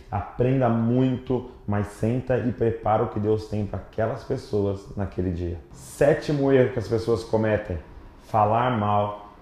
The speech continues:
de outros líderes. Cara, por favor, nunca cite nomes na sua pregação. Nunca fale, "É, porque tem um pastor chamado." Não, não faça isso. Cara, pregue contra heresias e ideias,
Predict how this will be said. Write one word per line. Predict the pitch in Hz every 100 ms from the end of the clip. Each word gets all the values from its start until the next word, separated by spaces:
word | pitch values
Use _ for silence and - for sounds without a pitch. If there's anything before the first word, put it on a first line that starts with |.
| -
de | 98 107
outros | 98 - 90
líderes. | 92 85 87 - - - -
Cara, | 139 127 120
por | 139
favor, | 127 120 107 107 110
nunca | 113 123 139 156 123
cite | 101 - 131 -
nomes | 107 104 101 92
na | 95
sua | 87 98
pregação. | 101 90 85 - 90 78 - - -
Nunca | 127 143
fale, | 131 139 160
"É, | 175 156 113 - -
porque | 139
tem | 180
um | 175
pastor | 143 - 175 180 147
chamado." | - 143 160 156 - - -
Não, | 135
não | 123 147
faça | - 123 -
isso. | 107 92 - - - - -
Cara, | 131 131 - - -
pregue | 131 139 147
contra | 143 127 131 127 127 - - -
heresias | 127 123 104 101 143 147 139 131 - -
e | 131 147
ideias, | 113 101 113 107 95 - - -